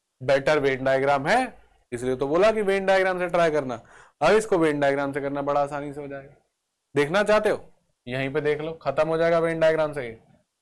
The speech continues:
वन, टू, थ्री हटा देता हूं मैं अब यहां से। अब बताओ मेरे को क्या है। मान लेते हैं ये था आपका मैथ्स वाला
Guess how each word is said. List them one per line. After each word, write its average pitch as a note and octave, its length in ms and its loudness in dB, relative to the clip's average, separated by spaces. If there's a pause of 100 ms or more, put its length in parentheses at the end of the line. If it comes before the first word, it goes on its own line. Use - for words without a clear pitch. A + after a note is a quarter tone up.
(120)
वन, E3+ 200 0
टू, F3+ 120 -4
थ्री F3 140 -4
हटा D#3 240 2
देता C#3+ 180 -2
हूं D3+ 100 2
मैं D#3+ 120 -2
अब D#3+ 80 -4
यहां D#3 180 -4
से। D#3 140 -18 (800)
अब G3 200 4
बताओ D#3+ 320 4
मेरे D#3+ 180 0
को D#3+ 100 -2
क्या D#3 200 4
है। D#3 180 -2 (760)
मान D#3 220 2
लेते F#3+ 180 -2
हैं F#3+ 100 0
ये F3 220 -2
था F#3 120 2
आपका F3+ 340 2
मैथ्स C3+ 440 -2
वाला G3 300 0